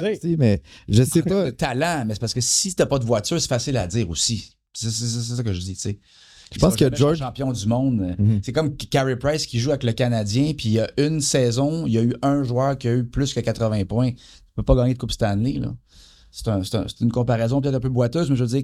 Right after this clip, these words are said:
Speaker 3: quand t'es dans une écurie puis une voiture qui fonctionne pas, c'est dur de dire tu seras jamais champion du monde. Leclerc a la deuxième meilleure voiture sur la grille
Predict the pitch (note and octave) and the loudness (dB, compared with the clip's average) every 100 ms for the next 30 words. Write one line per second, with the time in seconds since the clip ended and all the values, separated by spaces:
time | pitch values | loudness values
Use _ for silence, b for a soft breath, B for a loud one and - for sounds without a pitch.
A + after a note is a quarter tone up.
0 | C3+ F3+ F3 C3 B2 B2+ C#3 C3+ C3 D3+ | 0 -2 0 0 0 0 0 -2 -4 -4
1 | C3 A#2 A2 A2+ D3 C3+ - - D3+ E3+ | -2 0 2 0 -2 -6 -2 2 2 2
2 | - B2+ G#2+ E2+ B2 C#3+ B2 A2+ A#2 b | 0 0 0 0 4 4 6 2 -4 b
3 | b b B2 A2+ D3+ D3 A2+ F#2+ C#3+ C#3 | b b 0 4 4 2 0 0 -2 -2
4 | - G#2+ G2+ G#2 A#2 G#2 F#2+ G#2 F#2 F#2 | -2 0 0 0 0 -2 -2 -2 -2 -2
5 | G#2+ F#2 - _ - F#2+ G#2 A#2+ D3+ F#3+ | -2 -4 -8 _ -4 0 2 2 2 0
6 | C3+ G2 b b G#2+ A2 G#2 B2+ B2 B2 | -2 -4 b b 2 2 4 4 4 2
7 | C#3+ B2 A#2+ B2+ G#2+ A2+ G#2+ C#3+ C#3 C#3 | 2 2 2 2 0 0 0 -4 -4 -2
8 | G2+ F#2+ B2 E3+ F#3+ | -4 -4 -4 -2 -4